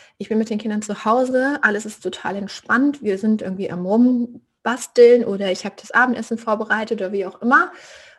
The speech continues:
und mein Mann kommt nach Hause. Und plötzlich bin ich voll genervt, fast schon hysterisch. Mich nerven total, wenn die Kinder dann auf einmal laute Sachen machen und rumschreien. Und ich werde zu einer Mutter,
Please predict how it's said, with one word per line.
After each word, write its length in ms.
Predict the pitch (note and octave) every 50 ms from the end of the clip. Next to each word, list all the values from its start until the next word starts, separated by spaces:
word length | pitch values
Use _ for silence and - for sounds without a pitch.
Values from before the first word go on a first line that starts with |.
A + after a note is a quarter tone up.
| _ _ D#4+
und 80 | D4
mein 160 | C#4 C4+ B3 A#3+
Mann 220 | A#3 G#3+ G#3+ G#3+
kommt 240 | G#3+ - F#3 E3 -
nach 220 | F3+ F#3+ - -
Hause. 440 | D3 D3+ D#3 F3+ - - F#3+ G3+ - _ _ _ _ _ _ _ _ _ -
Und 160 | G#3+ A3+ A#3
plötzlich 880 | - - - C4 D#4+ - - - - - A3+ A3 A#3 D4+ D4 - -
bin 120 | - C4+ C4+
ich 140 | C#4+ - -
voll 540 | - - - - - - D4 E4 F4+ F#4+
genervt, 840 | F4+ F#4+ F4 E4 D4+ C#4+ D4 D4 C4 A3+ A3 B3+ D#4+ F4+ - _ - _ _ _ _ _
fast 360 | _ - D#4+ F4+ F4 - - -
schon 160 | C#4 C4 B3+
hysterisch. 1000 | C4 B3+ - - - - - - B3+ C#4+ F4 F4 D4+ A#3+ A3+ A#3+ D4 - - - - - - _ _ _ _
Mich 360 | - A3+ B3+ B3+ - - -
nerven 380 | - A#3 B3+ C#4+ D#4+ - - C#4
total, 360 | - C4+ C4+ - - C4+ C4+
wenn 80 | C#4 C4
die 100 | B3 A#3+
Kinder 380 | - - C4+ B3+ B3 A#3+ A3+
dann 180 | A3 A3 G#3+ G#3+
auf 120 | G#3 G#3+
einmal 240 | G#3 G#3+ G#3+ G#3 G3
laute 320 | G3+ G3+ G#3 G#3 - G#3+
Sachen 320 | G3+ - A#3+ - C4+ A#3+ A3+
machen 220 | A#3 A#3 A3+ G3
und 140 | G3 G3+ -
rumschreien. 440 | A#3 C4 C4 - - - G#3 A3 -
Und 160 | - - -
ich 200 | - - - A3+
werde 280 | A#3 C4+ D4 D#4 C#4+ -
zu 160 | - - -
einer 220 | A3 G#3+ A3 G#3+
Mutter, 420 | G3+ A3 D4 - - - C4 C#4+